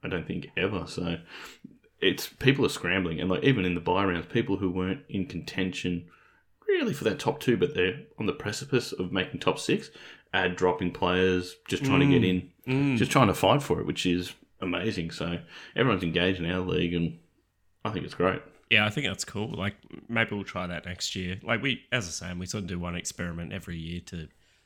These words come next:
Speaker 2: change things up. Basically, the, who was the,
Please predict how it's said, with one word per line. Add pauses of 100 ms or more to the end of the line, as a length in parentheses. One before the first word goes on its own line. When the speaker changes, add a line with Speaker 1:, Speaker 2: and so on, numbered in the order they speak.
(160)
Speaker 2:
change
things
up. (360)
Basically,
the, (560)
who
was
the,